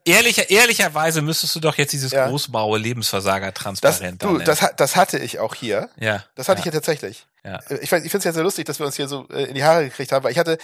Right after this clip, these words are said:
Speaker 2: ich hatte gold-, als, als, als, als goldene Ananas hatte ich dieses Lebensversager, ne? Also, dass die
Speaker 1: Mhm.
Speaker 2: Sankt Pauli-Fans da so
Speaker 1: Mhm.
Speaker 2: eine, so eine, so eine Terminologie benutzen, die irgendwie nicht, wirklich nicht, nicht cool ist. Ähm,
Speaker 1: Mhm.
Speaker 2: aber es hat sich dann ja so ein bisschen wieder <laughs> in so ein Scharmützel, ähm, ausgeartet.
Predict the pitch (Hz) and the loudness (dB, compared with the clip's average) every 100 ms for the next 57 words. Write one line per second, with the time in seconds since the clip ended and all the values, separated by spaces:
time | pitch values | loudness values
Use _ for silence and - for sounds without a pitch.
0 | - - 170 165 143 160 165 151 147 - | -10 -4 0 0 2 2 2 -2 -6 -8
1 | 143 - 139 135 - 175 202 156 175 185 | -10 -8 -8 -6 2 4 6 6 6 6
2 | 175 170 165 151 135 170 208 185 131 110 | 4 2 -2 -8 -8 -6 -6 -6 -6 -2
3 | 104 92 85 - - 143 180 131 131 98 | 0 -2 -6 -10 -10 -8 -6 -6 -6 -4
4 | 131 127 151 170 165 151 147 - - - | -4 0 2 2 2 2 2 -10 -18 -20
5 | - - 131 139 131 135 131 123 120 123 | -6 -4 -2 -2 -4 -6 -4 -2 -2 -4
6 | 131 - 135 139 131 123 - 151 143 147 | -8 -4 -4 -4 -8 -10 -12 -8 -4 -4
7 | 135 135 139 139 131 - 147 - 147 - | -6 -10 -8 -8 -10 -10 -12 -10 -12 -10
8 | 147 - - 165 87 131 - - - - | -10 -10 -10 -8 -6 -8 -10 -20 -20 -20
9 | - _ - 117 123 123 123 139 143 139 | -20 _ 4 4 4 0 0 -2 -2 -2
10 | 135 139 - 135 131 127 - 143 - - | -4 -6 -10 -2 0 0 -2 -10 -12 -20
11 | - - 123 131 - 127 143 - - 110 | -20 -14 -12 -4 -2 -2 -4 -8 -10 -6
12 | 113 110 - 123 - 117 | -4 -4 -4 -6 -2 -4